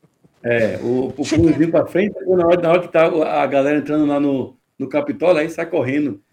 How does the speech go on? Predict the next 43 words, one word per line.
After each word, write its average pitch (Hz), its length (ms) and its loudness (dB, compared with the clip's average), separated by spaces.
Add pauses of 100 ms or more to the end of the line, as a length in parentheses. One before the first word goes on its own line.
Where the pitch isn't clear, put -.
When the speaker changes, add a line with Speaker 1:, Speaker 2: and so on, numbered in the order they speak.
(100)
Speaker 2:
Mas 196 160 -2
você 240 80 -2
viu 262 120 -4
o - 20 -12
que 247 60 -6
ele 202 100 -2
falou 175 220 0
Speaker 1:
Todo 139 80 -2
Speaker 2:
pra 143 40 -6
C 139 140 -8
N 135 100 -8
N? 185 120 -2
Speaker 1:
perdido. 165 200 -6
Speaker 2:
Não, 110 60 -10
você, - 240 -16
você - 180 -14
chegou 135 240 -6
a 143 40 0
ver 143 100 -8
o 143 60 -6
que 147 80 -10
ele 123 80 -12
comentou 113 360 -16
pro, 110 140 -18
pra - 180 -20
C 107 140 -20
N 110 120 -16
N? 160 180 -14
Disse 131 180 -20
que 170 80 -16
isso - 180 -12
só 113 100 -2
Speaker 1:
Não. - 80 -2
Speaker 2:
fez 113 160 -4
aumentar 175 420 -2
a 165 40 0
venda 165 280 -8
de 160 80 -14
canecas 135 500 -12
dele. 107 220 -18 (3500)
Então, 131 400 -4
vamos 131 240 -10
lá. 101 160 -12